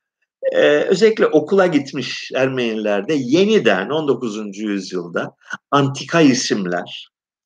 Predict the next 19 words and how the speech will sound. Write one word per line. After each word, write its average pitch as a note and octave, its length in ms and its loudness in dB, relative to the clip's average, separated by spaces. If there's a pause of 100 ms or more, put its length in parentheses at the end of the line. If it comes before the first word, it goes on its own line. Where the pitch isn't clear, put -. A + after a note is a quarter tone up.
(340)
duyulmamış B2 680 4
isimler, - 800 -14 (760)
e, G#2+ 580 2 (140)
eski D3 680 0 (140)
Ermeni A2+ 420 -2
isimleri F#2 720 -6 (120)
moda G2 360 0
oldu. D#2+ 220 -10 (400)
Günümüzde G3 640 4
bu F#3+ 120 2
trend G3 260 2 (120)
tamamen E3+ 600 4
değişmiştir. F#2+ 720 -6
Yani G#2 300 -4
son B2 460 -4
yirmi D3 320 0
otuz B2+ 500 -2
yılda, F2+ 540 -4 (160)
yıldır A#2+ 540 -2